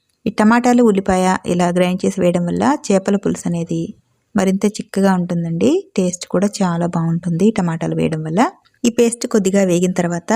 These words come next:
ఒక రెండు రెమ్మలు కరివేపాకు కూడా వేసుకొని చక్కగా ఫ్రై చేసుకోండి. ఈ కరివేపాకు ఫ్లేవర్ చేపల పులుసులోకి చాలా బాగుంటుందండి. ఒకసారి తప్పకుండా ట్రై చేయండి.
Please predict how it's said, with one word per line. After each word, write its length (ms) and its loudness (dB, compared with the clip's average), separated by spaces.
ఒక 200 -2
రెండు 240 4
రెమ్మలు 280 0
కరివేపాకు 460 0
కూడా 160 -2
వేసుకొని 420 0
చక్కగా 380 -2
ఫ్రై 140 -2
చేసుకోండి. 520 -2
ఈ 40 -20
కరివేపాకు 520 -2
ఫ్లేవర్ 360 0
చేపల 300 0
పులుసులోకి 460 -2
చాలా 340 0
బాగుంటుందండి. 640 -2
ఒకసారి 320 -4
తప్పకుండా 540 -2
ట్రై 120 -4
చేయండి. 320 -4